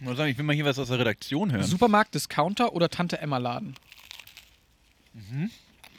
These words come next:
Speaker 1: Ist es deins?
Speaker 2: Nee.
Speaker 1: Oh, Thema aus der
Speaker 2: Ma-,
Speaker 1: Technik.
Speaker 2: Maxi zeigt auf dich. Ja, nee, zeigt auf Basti?
Speaker 1: Nee.
Speaker 2: Zeigt auf Maxi.
Speaker 1: Manager Maximilian Nessmann,
Speaker 2: Mhm.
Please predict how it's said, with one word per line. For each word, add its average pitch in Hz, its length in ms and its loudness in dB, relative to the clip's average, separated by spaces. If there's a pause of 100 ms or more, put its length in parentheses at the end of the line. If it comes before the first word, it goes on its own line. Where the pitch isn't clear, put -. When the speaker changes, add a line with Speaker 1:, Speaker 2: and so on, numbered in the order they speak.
(1700)
Speaker 1:
Ist 123 100 -6
es 117 120 -10
deins? 165 300 -4 (460)
Speaker 2:
Nee. 151 160 6 (760)
Speaker 1:
Oh, 127 140 0 (340)
Thema 180 300 4
aus 151 100 2
der 160 80 4
Speaker 2:
Ma-, 180 40 4
Speaker 1:
Technik. 165 360 2
Speaker 2:
Maxi 170 320 -2
zeigt 160 220 -4
auf 143 80 -4
dich. - 220 -10 (1200)
Ja, 151 80 -10 (180)
nee, 151 180 0 (180)
zeigt 160 140 2
auf 131 60 -2
Basti? 277 340 2 (360)
Speaker 1:
Nee. 135 220 -2 (120)
Speaker 2:
Zeigt 139 180 0
auf 131 60 -6
Maxi. 147 300 -6 (1160)
Speaker 1:
Manager 143 400 0
Maximilian 139 500 0
Nessmann, 127 360 0
Speaker 2:
Mhm. 214 80 -6